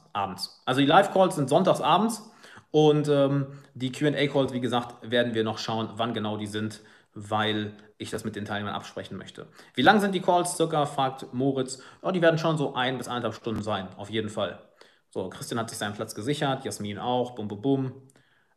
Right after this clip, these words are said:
Äh, so, „Hey Alex, warum“, äh, guck mal, Johannes fragt, „Hey Alex, warum kannst du sechzehn Stunden am Tag arbeiten, andere bekommen davon Burnout und denkst,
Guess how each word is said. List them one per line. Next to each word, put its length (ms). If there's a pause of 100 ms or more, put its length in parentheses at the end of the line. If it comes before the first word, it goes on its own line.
Äh, 640
so, 340
„Hey 160
Alex, 340
warum“, 300
äh, 60
guck 180
mal, 100
Johannes 400
fragt, 280
„Hey 120
Alex, 320
warum 200
kannst 240
du 60
sechzehn 460
Stunden 240
am 80
Tag 240
arbeiten, 320
andere 220
bekommen 260
davon 280
Burnout 340
und 140
denkst, 220